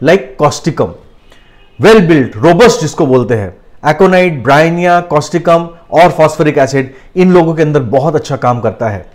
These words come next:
तो दिखने में तो हष्ट पुष्ट रहते हैं, लेकिन सबसे important चीज है, because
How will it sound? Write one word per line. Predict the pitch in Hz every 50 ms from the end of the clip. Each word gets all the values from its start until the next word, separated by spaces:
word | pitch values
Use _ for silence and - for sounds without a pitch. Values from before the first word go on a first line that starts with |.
| _ - _ _ - - - _ _ _ _ _ _ _ -
तो | 208
दिखने | 160 135 185 - - - 196 202 240 240
में | 233 247 233
तो | 240 254 214
हष्ट | - 185 214 208 - - 240
पुष्ट | 226 233 233 220 - 226
रहते | 208 190 190 185 185 208 196
हैं, | 190 214 220
लेकिन | 214 202 196 214 196
सबसे | 165 190 180 - 208 185
important | 170 151 156 185 185 180 208 196 170
चीज | - 180 185 180 165
है, | 180 190 165 139
because | 143 143 - 196 226 220 170